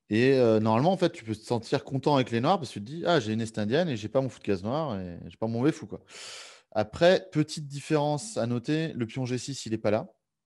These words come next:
Bon, après, on pourrait le mettre, hein, pour faire F cinq. Mais quand bien même on fait F cinq, des fois, quand le jeu s'ouvre, t'es bien content d'avoir ton fou G sept, soi-disant mauvais, parce que il, il couvre ton roi et puis, puis il peut devenir bon un jour.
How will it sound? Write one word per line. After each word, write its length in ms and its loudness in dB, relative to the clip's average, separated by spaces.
Bon, 180 -8
après, 160 -12
on 60 -2
pourrait 220 -2
le 40 -2
mettre, 280 2
hein, 120 -2
pour 140 -10
faire 200 -2
F 40 -18
cinq. 260 -10
Mais 460 2
quand 120 0
bien 140 2
même 220 4
on 120 0
fait 220 4
F 60 -2
cinq, 320 2
des 80 -2
fois, 160 0
quand 80 -4
le 100 2
jeu 180 0
s'ouvre, 640 0
t'es 120 -4
bien 220 0
content 300 0
d'avoir 180 4
ton 140 -6
fou 140 -8
G 100 -2
sept, 240 -2
soi-disant 400 -4
mauvais, 320 -2
parce 240 -8
que 300 -2
il, 220 -6
il 100 -12
couvre 280 0
ton 120 -4
roi 300 6
et 40 2
puis, 840 -6
puis 140 -10
il 100 -10
peut 120 -2
devenir 280 0
bon 160 -2
un 40 -2
jour. 220 -12